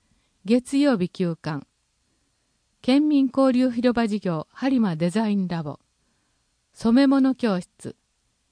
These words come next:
草木染め、藍染め、型染め、柿渋染め、化学染料染めなど、当日参加、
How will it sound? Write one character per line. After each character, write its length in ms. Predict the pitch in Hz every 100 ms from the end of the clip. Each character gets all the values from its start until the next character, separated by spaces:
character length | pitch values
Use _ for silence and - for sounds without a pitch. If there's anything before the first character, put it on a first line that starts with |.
| _
草 300 | - 214 262
木 160 | 247 240
染 140 | 226
め、 200 | 208 202 - _ _ _
藍 280 | 196 240
染 140 | 208 214
め、 240 | 202 190 _ _ _ _
型 320 | 208 233 233
染 120 | 226
め、 220 | 208 190 - _ _ _ _
柿 300 | - 233 285
渋 300 | 240 247 233
染 120 | 214 208
め、 200 | 196 -
化 160 | - 254
学 280 | 294 - 294
染 300 | 277 277 254
料 180 | 262 247
染 140 | 254
め 120 | 240
な 160 | 220 208
ど、 180 | 180 - _ _ _ _ _
当 220 | 247 277
日 300 | 262 262 262
参 300 | - 247 240
加、 220 | - 208